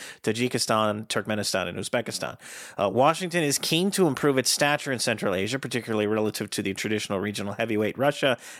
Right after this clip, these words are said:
and the emerging power China. Blinken reportedly used the war in Ukraine to advance that agenda, uh, warning that Russia could do the same thing to any of the five Central Asian states that it has done to Ukraine.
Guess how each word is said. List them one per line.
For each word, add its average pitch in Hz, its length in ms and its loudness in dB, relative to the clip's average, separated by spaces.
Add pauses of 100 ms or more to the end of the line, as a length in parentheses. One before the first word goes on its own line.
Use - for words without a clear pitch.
and 110 140 0
the 110 60 2
emerging 110 400 0
power 104 320 -2
China. 147 520 0 (440)
Blinken 147 340 2
reportedly 135 380 2
used 135 320 2
the 131 60 2
war 139 340 6
in 143 160 2
Ukraine 151 520 2
to 123 140 2
advance 127 420 2
that 131 220 2
agenda, 117 520 2 (460)
uh, 107 500 4
warning 123 460 2
that 117 160 4
Russia 127 320 2
could 170 260 2
do 170 160 6
the 151 100 2
same 147 300 2
thing 143 280 2
to 139 100 2
any 135 220 0
of 123 100 0
the 120 80 2
five 123 260 0
Central 123 360 -2
Asian 135 260 0
states 113 400 -2 (320)
that 110 140 2
it 107 100 2
has 107 220 -4
done 98 180 0
to - 100 -4
Ukraine. 98 600 -2